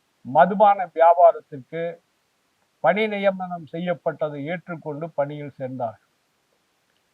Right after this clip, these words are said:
சேர்க்கப்பட்ட நாளிலிருந்து இன்று வரை கடந்த இருபத்தி ஒரு ஆண்டுகளாக பணி தொடர்ச்சி கொண்ட அந்த பணியாளர்களை இதுவரையிலும் மாறி மாறி வந்த எந்த அரசும்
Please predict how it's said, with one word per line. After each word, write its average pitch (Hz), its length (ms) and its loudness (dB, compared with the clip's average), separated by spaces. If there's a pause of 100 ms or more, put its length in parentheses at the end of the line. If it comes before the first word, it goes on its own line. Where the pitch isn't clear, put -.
(360)
சேர்க்கப்பட்ட 220 720 0
நாளிலிருந்து 180 720 0 (180)
இன்று 180 220 -8
வரை 147 260 2 (1300)
கடந்த 165 300 2 (120)
இருபத்தி 226 540 -4
ஒரு 185 220 -2
ஆண்டுகளாக 180 800 2
பணி 170 300 -2
தொடர்ச்சி 190 460 -8
கொண்ட 165 420 -2
அந்த 147 200 -4
பணியாளர்களை 143 840 0 (1500)
இதுவரையிலும் 196 800 0 (160)
மாறி 175 500 2
மாறி 190 420 2
வந்த 175 340 -4 (120)
எந்த 165 320 -8 (160)
அரசும் 165 480 -2